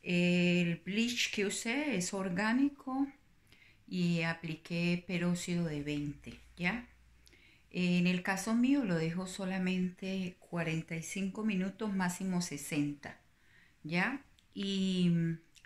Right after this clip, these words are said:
apliqué el Root, el color ocho coma siete con base de siete, eh, de máxima.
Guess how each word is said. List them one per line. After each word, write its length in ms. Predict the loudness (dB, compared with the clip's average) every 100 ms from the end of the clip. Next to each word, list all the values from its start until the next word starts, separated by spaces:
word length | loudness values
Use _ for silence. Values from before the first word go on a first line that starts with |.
| -20 -20 -20 -4
apliqué 720 | -2 -2 -2 -4 -2 0 0
el 140 | 0 0
Root, 320 | 0 -2 -6 -6
el 480 | -2 0 0 -4 -6
color 600 | -6 -2 0 0 0 -4 _ -8
ocho 800 | -4 -4 -4 -6 -4 -6 -6 -8 -12 _
coma 320 | -6 -4 -4
siete 680 | -6 -2 -2 -4 -10 -12 -14 _ _ _
con 440 | -4 -2 -2 -4 -16 -2
base 420 | 0 0 -2 -2
de 140 | -2
siete, 680 | -4 -4 -2 -4 -4 -10 -10 _ _ _ _ _ -20 _ _ -4
eh, 280 | -2 0 -2
de 120 | -2
máxima. 600 | 0 -2 -2 -4 -4 -6